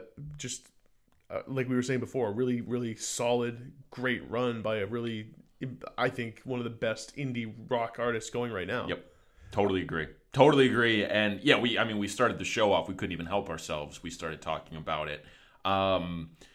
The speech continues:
Speaker 2: just the consistency that this guy has brought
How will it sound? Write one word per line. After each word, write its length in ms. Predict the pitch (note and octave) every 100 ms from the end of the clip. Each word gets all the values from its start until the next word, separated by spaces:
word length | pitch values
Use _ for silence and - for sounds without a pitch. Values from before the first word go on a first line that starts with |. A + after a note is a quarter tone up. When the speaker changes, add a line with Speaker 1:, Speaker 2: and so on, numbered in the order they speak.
| _ - - _ -
Speaker 2:
just 420 | - A3+ - - - E3 G#2+ G#2
the 580 | D3+ E3 D#3 D3 C3+ B2
consistency 1080 | C#3 B2+ B2+ C3 - C3+ - C#3+ C#3+ C#3 - _
that 180 | B2 B2
this 200 | C3 B2+
guy 560 | C3 A#2+ A#2+ A#2+ A#2 -
has 180 | A2+ G2
brought 520 | F#2+ G#2+ G#2+ G#2 -